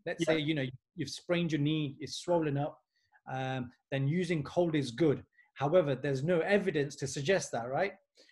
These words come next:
Speaker 1: But we, everyone s-, knows that, oh, use a cold pack for swelling. But
Speaker 2: Yes.
Speaker 1: there's no evidence to suggest that it helps.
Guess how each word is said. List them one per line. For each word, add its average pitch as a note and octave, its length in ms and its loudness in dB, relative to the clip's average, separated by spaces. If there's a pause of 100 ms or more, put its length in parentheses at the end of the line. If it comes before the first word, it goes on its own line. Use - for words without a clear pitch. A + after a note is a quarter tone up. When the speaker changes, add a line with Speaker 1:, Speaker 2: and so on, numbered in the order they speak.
(140)
Speaker 1:
But D#3 200 -4
we, E3 100 4
everyone F3 480 4
s-, - 180 -8 (120)
knows F3+ 480 4
that, C#3+ 200 -4
oh, D3 240 2 (120)
use D3+ 180 0
a D3 40 -2
cold D#3+ 240 2
pack D3+ 160 -4
for D3 80 -6
swelling. C3+ 360 0
But A2+ 80 -14 (240)
Speaker 2:
Yes. C#3 200 4
Speaker 1:
there's D3+ 140 0
no G3 140 2 (100)
evidence G3+ 280 -2
to D#3+ 80 -6
suggest F#3 340 0
that D3 140 2
it C3+ 80 -2
helps. - 480 -6